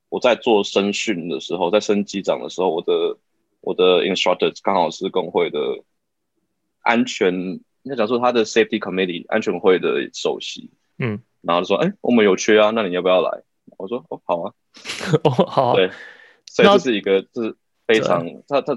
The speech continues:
Speaker 1: 然后他们就开始，会开始调查，就是因为是工会，所以其实跟公司的记录没有关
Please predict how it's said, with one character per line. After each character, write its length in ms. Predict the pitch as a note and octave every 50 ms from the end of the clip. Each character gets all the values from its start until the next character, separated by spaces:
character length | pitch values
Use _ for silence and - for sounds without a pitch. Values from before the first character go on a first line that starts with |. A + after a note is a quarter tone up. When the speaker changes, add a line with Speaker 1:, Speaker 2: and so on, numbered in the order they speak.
| B2 -
Speaker 1:
然 100 | A2 G2
后 300 | G#2+ A2 A2+ A2 F#2+ - _ _
他 140 | - - A#2
们 120 | A2 G#2 F#2
就 120 | - A2
开 100 | G#2+ F#2+
始， 80 | F2+ E2+
会 180 | - G#2 G#2
开 140 | G#2 G#2 F#2+
始 180 | F2+ F2 E2 D2+ - _ _ _ _ _
调 200 | - G2 E2 D#2
查， 200 | - - B1 D#2
就 140 | - - F2+
是 160 | F2+ F2+ F2+ - _ _ _
因 100 | - D#3+
为 80 | F3 F3
是 100 | E3+ E3+
工 260 | - - A#2 A2+ A#2+ A#2+
会， 200 | - G#2 F2 F2
所 140 | - A2+
以 40 | G2+
其 120 | - G2+ F#2+
实 80 | F#2+
跟 300 | F#2+ - G2+ G2+ G2+ G2
公 180 | - G2+ F#2+ F#2+
司 160 | - - F#2+
的 160 | F2+ E2+ D#2
记 180 | - - G2+ F#2+
录 120 | F#2+ D#2
没 100 | E2+ E2
有 80 | D2+ -
关 180 | - B1+ B1